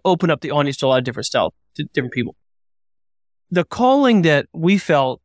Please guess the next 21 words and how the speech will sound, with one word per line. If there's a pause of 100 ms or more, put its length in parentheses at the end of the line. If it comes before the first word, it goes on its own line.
the
purpose
we
felt
was (560)
similar (920)
to
where
we're
at
in
True
Play,
but (100)
going
back
to
Lightside
in
twenty
ten,